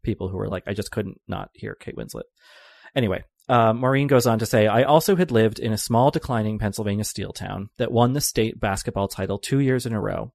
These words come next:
And the depiction, uh, as seen on the show, seems on the mark.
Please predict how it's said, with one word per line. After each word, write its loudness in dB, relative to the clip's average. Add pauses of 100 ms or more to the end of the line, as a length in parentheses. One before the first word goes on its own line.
(720)
And 2
the 2
depiction, 0
uh, 0
as -2
seen -2
on -2
the -4
show, 4
seems -2
on -2
the -2
mark. -4